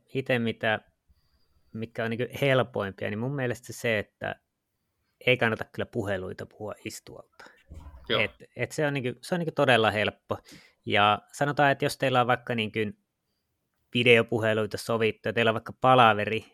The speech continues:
Speaker 1: ja jonkun pitää tehdä noteseja tavallaan niinku,
Speaker 2: Joo.
Speaker 1: tai joku esittää, niin te voitte sopia, että, että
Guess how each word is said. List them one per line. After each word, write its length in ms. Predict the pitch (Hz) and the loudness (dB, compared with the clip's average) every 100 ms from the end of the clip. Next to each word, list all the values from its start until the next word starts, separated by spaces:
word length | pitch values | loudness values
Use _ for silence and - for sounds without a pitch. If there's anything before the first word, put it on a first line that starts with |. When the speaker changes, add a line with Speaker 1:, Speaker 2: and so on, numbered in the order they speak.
| - | -2
Speaker 1:
ja 60 | 113 | 0
jonkun 240 | 156 123 | 2 0
pitää 260 | 127 113 104 | -2 0 0
tehdä 200 | 101 107 | -2 -2
noteseja 680 | 110 110 104 - - 92 - _ | 0 0 0 -4 -10 -10 -14 _
tavallaan 480 | 107 101 95 95 95 | -4 -4 -4 -8 -10
niinku, 200 | 95 - | -14 -10
Speaker 2:
Joo. 120 | 104 | -4
Speaker 1:
tai 120 | 104 113 | -4 -4
joku 280 | - 107 - | -6 -8 -8
esittää, 560 | 101 107 - _ - 90 _ - _ _ - | -10 -10 -12 _ -12 -12 _ -20 _ _ -6
niin 80 | |
te 100 | 117 | -2
voitte 260 | 151 170 151 | 0 -2 -2
sopia, 480 | - 170 143 127 117 | -2 0 2 4 4
että, 400 | 120 - 117 - _ - | 2 -2 -2 -2 _ -10
että 300 | 131 123 - | -10 -10 -18